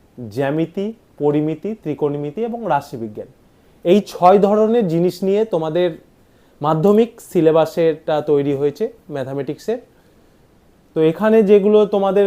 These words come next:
পরিচিত আগে ক্লাস নাইন, এইটে পাটিগণিত ছিল, বীজগণিত ছিল, জ্যামিতিও ছিল, পরিমিতিও ছিল ক্লাস নাইনে, রাশিবিজ্ঞানও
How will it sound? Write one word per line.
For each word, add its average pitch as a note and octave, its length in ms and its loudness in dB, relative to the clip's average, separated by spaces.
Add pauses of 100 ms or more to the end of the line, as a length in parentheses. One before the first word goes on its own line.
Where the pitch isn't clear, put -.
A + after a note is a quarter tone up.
(120)
পরিচিত F#3 360 0 (160)
আগে G3 140 0 (120)
ক্লাস E3+ 200 0 (120)
নাইন, E3 300 -2 (120)
এইটে D#3 220 -6 (300)
পাটিগণিত E3 560 -2 (100)
ছিল, F3 160 -4 (200)
বীজগণিত D3+ 480 0 (100)
ছিল, E3 140 -8 (260)
জ্যামিতিও D3+ 500 -2 (100)
ছিল, F3+ 140 -6 (540)
পরিমিতিও F#3 580 2
ছিল G3 140 -4 (120)
ক্লাস F#3+ 260 -2
নাইনে, G3 260 -6 (160)
রাশিবিজ্ঞানও D#3 640 -2